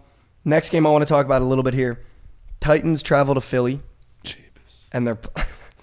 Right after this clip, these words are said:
Speaker 2: Can I get a goat whale touchdown, Derek? Fuck.
Speaker 1: And the Titans are plus four and a half.
Speaker 2: In Philly. Oh my God, dude. What?
Speaker 1: This is, okay, so this is what I'm saying. Last weekend we were like, "Joe Burrow's got no starters.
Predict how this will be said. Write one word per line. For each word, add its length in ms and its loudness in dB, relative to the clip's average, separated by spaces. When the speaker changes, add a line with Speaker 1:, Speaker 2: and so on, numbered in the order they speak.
Speaker 2:
Can 120 6
I 100 8
get 140 8
a 60 8
goat 440 8
whale 300 10
touchdown, 680 6
Derek? 420 8
Fuck. 360 10
Speaker 1:
And 100 0
the 60 -2
Titans 340 2
are 80 4
plus 200 0
four 160 -8
and 80 -8
a 40 -10
half. 280 -18
Speaker 2:
In 160 4
Philly. 400 4
Oh 140 2
my 160 -6
God, 340 -10
dude. 180 -18
What? 500 -6
Speaker 1:
This 140 -8
is, 80 -8
okay, 240 -4
so 100 -10
this 100 -4
is 60 -8
what 80 -4
I'm 80 -10
saying. 280 -14
Last 280 -2
weekend 320 -4
we 100 -6
were 120 -6
like, 220 -10
"Joe 200 -2
Burrow's 400 2
got 240 -8
no 160 -12
starters. 600 -18